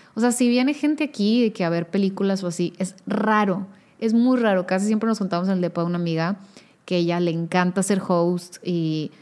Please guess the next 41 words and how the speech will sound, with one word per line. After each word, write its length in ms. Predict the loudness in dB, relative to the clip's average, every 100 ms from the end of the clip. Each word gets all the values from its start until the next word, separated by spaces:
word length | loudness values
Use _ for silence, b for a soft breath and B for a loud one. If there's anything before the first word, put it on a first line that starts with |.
| B B B B B B B -8
eh, 420 | -4 0 0 0
y 60 | 0
ese 160 | -2 -2
tipo 200 | -2 0
de 80 |
cosas. 260 | 0 0 0
Y 120 | 2 2
a 100 | 2
mí, 160 | 0 0
honestamente, 840 | -2 -2 -2 0 0 0 0 -4
yo 280 | -4 0 0
voy 200 | 0 0
a 80 | 0
disfrutar 520 | -2 -2 -4 0 0 0 2
<laughs> 180 | 4 4
las 180 | 4 2
casas 400 | 2 2 2 0
de 80 | 2
los 140 | 2
demás. 480 | 2 2 0 -4 -12 B B B B B _ 0
No 200 | 2 2
sé, 400 | 2 0 0 -6 -12 -2
creo 220 | 0 0
que 100 | 0
esto 180 | -2 0
también 220 | 0 2
lo 80 | 2
vi 80 | 0
en 80 | 0
terapia. 400 | -2 -2 -2 -4
Me 80 |
acuerdo 240 | -4 -4 -4
que 80 | -2
Ale 160 | -2
me 140 | -2 -4
dijo, 460 | -6 -6 -6 -6
"Oye, 260 | -4 0 0
Dani, 420 | 0 0 0 0 -4 -8 -12 _ -20 -20 -8
¿no 100 | -6
te 120 | -2
has, 260 | -4 -6